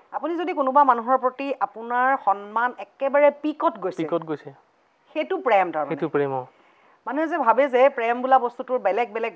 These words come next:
Speaker 1: ধৰণৰ, মোৰ ডেফিনেশ্যনটো হ'ল সেইটো, তাৰমানে।
Speaker 2: হয়।
Speaker 1: আপুনি যদি, মানে, কাৰোবাক খুবেই সন্মান কৰে, খুবেই
Speaker 2: উম।
Speaker 1: সন্মান কৰে, সেই সন্মানটো একদম, মানে, টপ, একেবাৰে
Speaker 2: Top।
Speaker 1: peak, যে
Speaker 2: উম।
Speaker 1: আমি মোৰ মাক ভাল, ভাল পাওঁ।
Speaker 2: উম।
Speaker 1: কাৰণ মই, মই মোৰ জীৱনত মোৰ মাতকৈ বেছি কিজানি মই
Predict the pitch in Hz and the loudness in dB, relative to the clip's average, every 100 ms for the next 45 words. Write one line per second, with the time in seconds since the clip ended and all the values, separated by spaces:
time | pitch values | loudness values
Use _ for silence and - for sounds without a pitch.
0 | 190 190 208 254 240 294 294 294 294 302 | -10 -8 -4 -4 -2 -2 -2 -4 -4 -4
1 | 285 254 269 254 185 170 156 147 139 165 | -4 0 0 -2 -6 -4 -6 -8 -2 0
2 | 147 - - 208 269 285 277 277 - - | 0 -4 -16 -10 -6 -4 -6 -8 -12 -20
3 | - 240 254 - 247 277 - 330 359 392 | -18 -14 -4 2 4 4 2 -2 2 2
4 | 240 196 175 165 156 160 226 294 254 220 | 2 0 -2 -2 -6 -8 -2 0 0 -6
5 | 202 214 277 285 233 233 254 302 330 370 | -8 -6 -4 -2 -4 0 0 0 0 2
6 | 427 320 247 285 285 285 _ - 277 269 | 4 4 2 2 2 -2 _ 4 8 8
7 | - - 180 233 240 147 - 269 - - | 6 -14 -6 0 2 0 -2 -6 -8 -18
8 | _ - 349 339 320 269 262 220 185 196 | _ 2 4 4 2 4 4 4 2 0
9 | 143 160 147 147 156 160 - 139 151 143 | -4 -4 -4 -6 -2 -2 -2 -4 -4 -10
10 | 135 _ - 311 302 302 330 269 247 277 | -12 _ -12 -8 -2 0 0 0 0 0
11 | 277 254 269 202 202 226 247 214 220 220 | -2 -4 -4 -6 -8 -4 -6 -6 -10 -6
12 | 170 190 - 254 214 240 208 220 240 254 | -6 -6 0 0 -2 -8 -12 -8 -8 -6